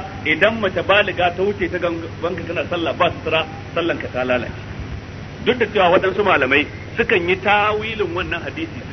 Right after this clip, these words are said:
ce abin da ake nufi rago-, ragowar lada, ba wai sallan ta lalace ba. Amma ƙarar Annabi ce, "Ya qata'u salatar rajul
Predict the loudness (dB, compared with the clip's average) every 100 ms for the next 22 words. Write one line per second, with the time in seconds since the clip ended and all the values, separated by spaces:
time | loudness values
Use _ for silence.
0 | 0 0 2 0 2 0 0 -2 -2 -2
1 | -4 -6 -12 -10 2 6 6 2 -6 -4
2 | 0 2 6 6 6 2 0 0 0 0
3 | 0 0 0 0 2 2 2 0 -2 -4
4 | -4 -6 -6 2 2 4 2 4 4 4
5 | 2 -2 -2 -4 -2 0 0 -2 -4 -4
6 | -2 0 0 -4 -6 -6